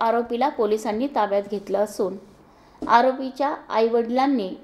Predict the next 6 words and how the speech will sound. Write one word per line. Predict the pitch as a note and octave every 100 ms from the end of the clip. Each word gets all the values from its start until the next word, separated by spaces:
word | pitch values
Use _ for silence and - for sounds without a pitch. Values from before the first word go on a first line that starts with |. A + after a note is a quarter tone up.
| - -
प्रज्ञा | B3 B3 B3+ D#4
सातव | E4 A3+ B3
यांच्याकडे | E4 A#3+ G#3+ G#3+ G#3+ A3
माफी | G#3 G3+ - D#4+
मागितली | A#3+ F3+ F#3 F#3
आहे. | F#3 F#3